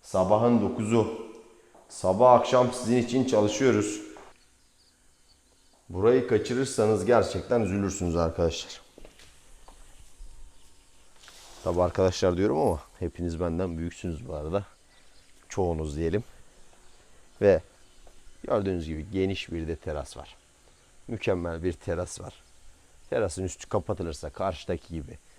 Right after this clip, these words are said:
ya da onun yanındaki gibi ya da en köşedeki gibi mükemmel olur. Karşı tarafta deniz. Şöyle biraz yaklaşayım. Karşı tarafta marina arkadaşlar.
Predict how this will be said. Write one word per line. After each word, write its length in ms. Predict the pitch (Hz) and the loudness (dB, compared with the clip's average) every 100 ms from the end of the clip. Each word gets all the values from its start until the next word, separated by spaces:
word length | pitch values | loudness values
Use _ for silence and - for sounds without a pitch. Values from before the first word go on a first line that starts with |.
| - - | -20 -8
ya 140 | 92 | -4
da 100 | 92 | -2
onun 100 | 90 | -2
yanındaki 540 | 90 87 90 85 - 78 | -2 -4 -4 -6 -8 -14
gibi 240 | 69 78 - - - - - - _ _ _ _ | -14 -16 -18 -20 -20 -20 -20 -20 _ _ _ _
ya 160 | - 92 | -8 -6
da 80 | 92 | -4
en 120 | 92 | -6
köşedeki 480 | 95 85 82 78 - | -6 -8 -10 -12 -10
gibi 200 | 90 95 | -4 -4
mükemmel 440 | 85 - 85 85 | -4 -6 -6 -6
olur. 260 | 71 71 - - _ | -8 -12 -18 -20 _
Karşı 300 | - 107 - | -2 -2 2
tarafta 400 | 98 82 85 80 | 0 0 -4 0
deniz. 360 | 95 87 - - - - - - - - - - - - - - - - - - - - - - - - - | 0 0 -6 -16 -18 -18 -20 -20 -20 -20 -20 -20 -20 -20 -20 -20 -20 -20 -20 -20 -20 -20 -20 -18 -16 -14 -16
Şöyle 240 | - - | -12 -6
biraz 200 | 85 80 | -4 -2
yaklaşayım. 560 | 85 - 87 - 82 - - - - - - - - _ _ - - - - - - - | -4 -4 -12 -10 -10 -12 -20 -20 -20 -20 -20 -20 -20 _ _ -20 -20 -20 -20 -20 -10 -4
Karşı 300 | 95 - - | -4 -6 -4
tarafta 460 | 87 85 - 104 - - - - - - - - - - - - - - - _ _ _ - - - - - - - - - - - - - - - - - - - - - - - - - - - - - | -4 -4 -4 -4 -4 -18 -20 -20 -20 -20 -20 -16 -14 -16 -20 -20 -20 -20 -20 _ _ _ -20 -20 -20 -18 -18 -18 -20 -20 -20 -20 -20 -20 -20 -18 -18 -16 -18 -18 -20 -20 -20 -20 -20 -16 -16 -14 -16 -14 -2
marina 400 | 113 110 101 87 | 2 2 2 -2
arkadaşlar. 680 | 78 85 85 - 120 - | -4 -4 -6 -4 -4 -4